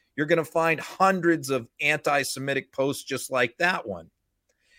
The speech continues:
And so there was this huge, I mean, obviously you've got Elon Musk now telling a hundred and fifty-nine million people all around the world to follow an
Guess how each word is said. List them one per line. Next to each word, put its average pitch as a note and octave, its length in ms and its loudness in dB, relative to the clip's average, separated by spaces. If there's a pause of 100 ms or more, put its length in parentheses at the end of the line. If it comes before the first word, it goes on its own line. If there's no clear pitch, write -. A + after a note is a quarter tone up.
(240)
And D3+ 180 2
so D3 560 6
there D3+ 120 4
was D3+ 220 -2
this B2+ 160 -6
huge, G3 600 -2
I D3 40 -4
mean, D3+ 200 -2
obviously F#3 460 0
you've C#3+ 100 -2
got C#3+ 280 4
Elon D#3 360 -2
Musk F#3 280 -2
now C3 200 0
telling C#3 340 -4
a A#2+ 60 -4
hundred F#3 420 2
and C#3+ 140 -8
fifty-nine D#3 760 0
million D3+ 440 2
people C3 400 -2
all D3+ 240 6
around C#3 280 2
the B2 80 -2
world C3 440 4 (360)
to C3 100 2
follow D#3+ 580 8
an B2+ 160 -2